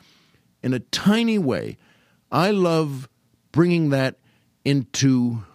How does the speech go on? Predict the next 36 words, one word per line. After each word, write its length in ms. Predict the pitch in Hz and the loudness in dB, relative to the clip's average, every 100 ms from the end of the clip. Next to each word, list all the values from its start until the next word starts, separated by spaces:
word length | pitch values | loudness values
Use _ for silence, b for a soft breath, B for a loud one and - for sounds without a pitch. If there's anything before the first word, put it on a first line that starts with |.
| b b | b b
my 600 | 107 147 175 180 180 151 - - | -2 0 0 0 0 -2 -8 -4
comedy 400 | 143 127 127 117 | -2 0 0 -4
today, 320 | - 123 123 | -4 -2 -2
and 100 | 113 | -2
here's 240 | 117 135 | -2 -2
how 160 | 120 117 | -2 -4
I 100 | 107 | -2
do 200 | 95 110 | -2 -2
it. 80 | - B B B | -4 B B B
I 120 | 117 | -2
love 260 | 135 180 | 0 0
being, 200 | 143 151 135 | 0 -2 0
I'm 200 | 147 151 | -2 0
on 200 | 139 135 | 0 -2
Adam's 380 | 139 143 139 | -2 -2 -2
show 420 | 123 - 110 104 95 b b b b | -4 -2 -2 -2 -6 b b b b
every 220 | 117 113 | -6 -4
week, 200 | 117 113 | -4 -2
Adam 180 | 127 127 | -4 -2
Carolla's 400 | 165 196 175 120 | -2 0 0 -2
show, 120 | 110 | -4
and 100 | 101 | -4
this 140 | 107 | -4
is 120 | 107 - | -4 -4
his 180 | 107 | -4
network, 400 | 101 160 180 165 | -2 -2 0 -2
as 140 | 127 104 | -2 -4
you 100 | 107 | -4
know, 160 | 143 | -2
this 180 | 170 113 | -2 -4
is 120 | 90 | -6
Ace 160 | 98 95 | -6 -6
Broadcasting, 760 | - 147 160 139 151 147 147 135 B B B - | -2 -2 -2 -2 -2 -2 -4 -6 B B B -4
and 360 | 147 143 147 139 b b - | -2 0 -2 -6 b b -4
I 540 | 170 208 214 220 202 - | -2 0 0 -2 -4 -6
love 640 | 139 143 160 160 156 135 | -2 0 0 -2 -6 -10